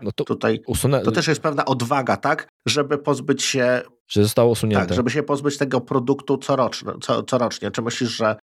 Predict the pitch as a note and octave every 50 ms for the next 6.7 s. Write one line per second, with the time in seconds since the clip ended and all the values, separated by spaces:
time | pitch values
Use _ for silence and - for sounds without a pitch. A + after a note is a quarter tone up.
0 | _ _ - C#3 A#2+ G#2+ E2+ C2+ A#1 - _ - C3+ C3+ C3 B2+ C3 B2 A#2+ A#2+
1 | - - D3+ F3+ G#3 - - - - - C#3+ C3+ C3 C3 C3+ B2+ A#2+ A2+ - -
2 | - C#3+ - _ _ _ _ _ - - - - - C#3 B2 G#2 G2+ F2+ F#2+ G2+
3 | G2 B2 _ _ _ D3+ D3+ C#3 C#3+ C3+ B2+ B2+ B2+ A#2+ A#2 A#2 - _ _ -
4 | A#2 A2+ B2+ B2 A#2 C#3+ B2+ A2 A#2 A2 - - B2+ A#2 A#2+ - D3+ C#3 C#3+ C#3+
5 | C#3 - E3 D3+ D#3+ D3+ D3 C#3+ C#3+ B2+ B2 - C#3 A2+ F#2+ - - - - A#2+
6 | A#2+ C3 - C3+ B2 A2+ G#2+ G#2+ G#2 F#2+ G2 A2+ A#2 B2+